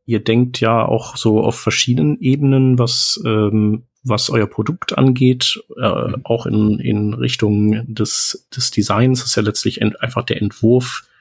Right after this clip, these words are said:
Speaker 1: der, äh, der Oberfläche, mit der man dann in, sozusagen, äh,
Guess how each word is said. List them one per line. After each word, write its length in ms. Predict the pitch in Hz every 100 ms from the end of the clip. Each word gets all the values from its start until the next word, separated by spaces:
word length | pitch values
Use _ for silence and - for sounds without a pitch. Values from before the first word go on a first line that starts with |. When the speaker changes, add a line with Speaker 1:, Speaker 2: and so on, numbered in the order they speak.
| _ _ _ _ -
Speaker 1:
der, 540 | 107 104 104 104 101 -
äh, 200 | 101 98
der 260 | 98 - -
Oberfläche, 480 | 127 127 127 123 120
mit 160 | 113
der 80 | 110
man 180 | 107 104
dann 220 | 104 107
in, 340 | 110 113 110 -
sozusagen, 840 | - 123 - 107 107 110 107 -
äh, 340 | - - -